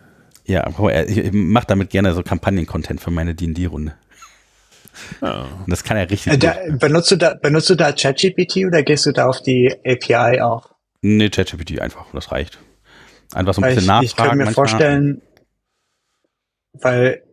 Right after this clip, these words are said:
Speaker 3: also ich für, für so kreativere Sachen gehe ich jetzt mittlerweile echt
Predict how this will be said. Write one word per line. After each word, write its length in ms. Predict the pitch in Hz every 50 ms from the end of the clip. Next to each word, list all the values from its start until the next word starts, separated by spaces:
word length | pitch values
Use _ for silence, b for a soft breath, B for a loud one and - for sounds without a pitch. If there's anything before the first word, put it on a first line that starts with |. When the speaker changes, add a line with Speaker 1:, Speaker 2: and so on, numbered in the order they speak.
| _ _ _ _ -
Speaker 3:
also 140 | - 131 120
ich 60 | 120
für, 200 | - - 147 147
für 200 | 139 - - 147
so 140 | 127 - 135
kreativere 640 | 123 - - 143 127 127 - 160 156 170 165 156 147
Sachen 380 | 131 151 143 139 160 151 139 -
gehe 120 | 147 143
ich 140 | 139 - -
jetzt 320 | 147 139 135 - - - _ _ -
mittlerweile 580 | 127 127 131 - 151 143 135 143 135 135 135
echt 200 | 135 127 - -